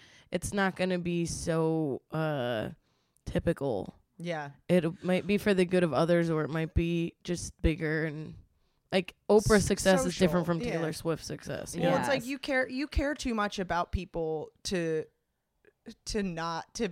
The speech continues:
Speaker 2: be successful in that way or whatever, like
Speaker 1: Yeah,
Speaker 2: that, that
Speaker 1: yeah.
Speaker 2: it's like you, I mean, Scorpio Venus and Scorpio Mars too is like that. It's get, that's so,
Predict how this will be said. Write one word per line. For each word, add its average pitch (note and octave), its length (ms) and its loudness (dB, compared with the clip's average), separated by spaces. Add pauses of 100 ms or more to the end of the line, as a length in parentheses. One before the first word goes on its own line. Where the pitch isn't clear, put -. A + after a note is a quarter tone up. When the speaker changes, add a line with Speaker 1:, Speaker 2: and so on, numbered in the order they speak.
(140)
Speaker 2:
be F3+ 360 -10
successful D#3+ 640 -8
in D3+ 100 -8
that D3 220 -8
way D3+ 220 -10
or D#3 100 -6
whatever, D3 300 -8
like E3 180 -6
Speaker 1:
Yeah, G#3 260 4
Speaker 2:
that, F#3+ 60 2
that F#3 80 4
Speaker 1:
yeah. E3 100 4
Speaker 2:
it's E3+ 100 0
like F3+ 200 -2
you, G3 160 -6 (260)
I F#3+ 100 -2
mean, F#3+ 220 -2
Scorpio A#3+ 500 0
Venus F#3 560 -4 (120)
and E3+ 320 -8
Scorpio E3+ 460 -4
Mars D#3 360 -8
too E3+ 260 -8
is D#3+ 120 -14
like E3 180 -10
that. E3+ 180 -8
It's F3+ 240 -10
get, - 200 -6
that's F#3+ 200 -4
so, A#3+ 340 -2